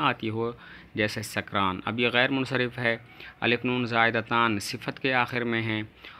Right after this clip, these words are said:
और गैर मुनसरिफ इस वजह से है कि इसकी मुअन्नस सकरानतुन नहीं आती, फ़ालानतुन के वज़न पर सकरानतुन नहीं आती। नदमानुन ये गैर मुनसरिफ नहीं होगा, इसलिए कि अलिफ नून ज़ायदतान सिफत के आखिर में हैं,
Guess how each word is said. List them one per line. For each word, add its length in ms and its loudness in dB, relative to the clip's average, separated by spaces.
और 200 2
गैर 220 4
मुनसरिफ 440 0
इस 200 -8
वजह 200 0
से 180 -2
है 180 2
कि 180 -4
इसकी 260 -4
मुअन्नस 640 -2
सकरानतुन 880 0
नहीं 380 -2
आती, 340 -6
फ़ालानतुन 600 0
के 160 -4
वज़न 300 -2
पर 160 -6
सकरानतुन 640 -6
नहीं 340 -4
आती। 320 -6
नदमानुन 800 4
ये 280 4
गैर 200 4
मुनसरिफ 420 -2
नहीं 240 -2
होगा, 300 -12
इसलिए 360 2
कि 120 0
अलिफ 240 4
नून 220 2
ज़ायदतान 760 0
सिफत 340 -4
के 140 -2
आखिर 280 -2
में 200 -4
हैं, 340 0